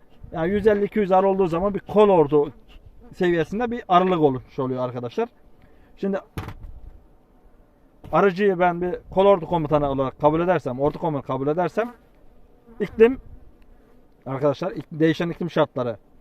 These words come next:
e, düşman,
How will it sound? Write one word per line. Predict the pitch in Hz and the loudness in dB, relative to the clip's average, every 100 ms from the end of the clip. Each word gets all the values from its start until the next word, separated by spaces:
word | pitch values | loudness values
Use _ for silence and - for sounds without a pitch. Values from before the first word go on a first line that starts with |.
| - - | -20 -14
e, | 113 117 110 104 104 98 98 98 98 - - 50 - - - - - - 160 | -8 -8 -8 -12 -14 -16 -16 -16 -18 -20 -20 -20 -20 -18 -12 -10 -10 -6 -2
düşman, | 214 196 196 | -2 0 -2